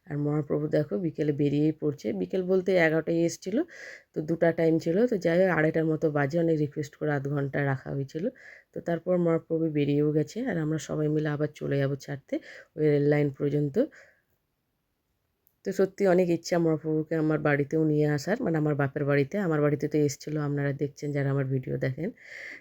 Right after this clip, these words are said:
তো এই মহাপ্রভুকে কিন্তু আনা মানে অনেকটা মানে সবার বাড়িতে ইনি আসেন না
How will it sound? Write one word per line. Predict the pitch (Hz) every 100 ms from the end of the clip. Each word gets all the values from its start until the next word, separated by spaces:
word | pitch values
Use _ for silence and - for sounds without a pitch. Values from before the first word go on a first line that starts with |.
| _
তো | -
এই | 165
মহাপ্রভুকে | 165 165 170 165 165 175
কিন্তু | 175 170 160 170
আনা | 156 156 160 156 -
মানে | 151 151
অনেকটা | 147 151 - 160 156 156 - - - _ -
মানে | 160
সবার | 156 170 160 156
বাড়িতে | 156 139
ইনি | 151 151
আসেন | 143 139 - 143
না | 139